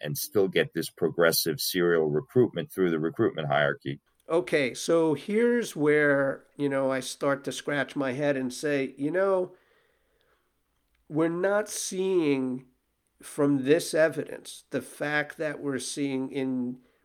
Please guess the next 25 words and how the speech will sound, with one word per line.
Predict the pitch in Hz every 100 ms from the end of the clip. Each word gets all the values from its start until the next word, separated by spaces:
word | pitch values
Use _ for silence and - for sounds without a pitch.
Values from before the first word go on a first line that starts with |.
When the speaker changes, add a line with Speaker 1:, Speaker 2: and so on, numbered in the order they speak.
| _ -
Speaker 2:
one | 135 143 156
study, | 151 - 143 127
in | 120
the |
Campos | 113 143 139 139 127
study, | - 135 123 113 120 _ _ _ _ _
a | 131
downshift | 123 - - 156 156 151 143 - - 147 143 139
in | 123
growth | 101 120 135 127 113 -
to | -
more | 131 131 131
oxidative | 127 127 - 139 127 123 123 113 104 _ _
type | - 120 110
two | - 110
fibers, | 123 107 107 107 -
not | 123 123 123 143 147 131
growth | 139 131 117 110 -
in | 135 113
the | 110
high | 123 123
threshold | 123 - 120 - 117 107
units. | 113 113 104 - _ _ _ _ _
We're | 131 127
seeing | 123 - 143 143 135 127 120